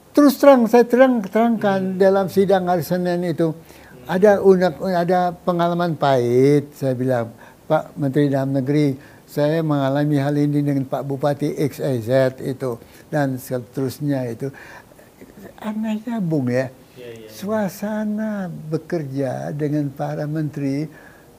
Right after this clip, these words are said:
Speaker 1: sangat, apa yang nama itu, bersahabat itu.
Speaker 2: Hmm.
Speaker 1: Jadi kita tidak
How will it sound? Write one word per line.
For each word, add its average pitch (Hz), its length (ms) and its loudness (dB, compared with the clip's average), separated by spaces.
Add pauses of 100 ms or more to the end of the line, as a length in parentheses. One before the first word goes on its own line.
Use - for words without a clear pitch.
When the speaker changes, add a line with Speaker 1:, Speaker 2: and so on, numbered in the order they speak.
(100)
Speaker 1:
sangat, 214 640 -4 (320)
apa 190 320 -4
yang 131 160 -2
nama 123 160 -4
itu, 165 320 -6 (400)
bersahabat 196 880 4
itu. 123 400 -2
Speaker 2:
Hmm. 131 80 -18 (720)
Speaker 1:
Jadi 214 260 2 (680)
kita 240 320 0
tidak 190 480 2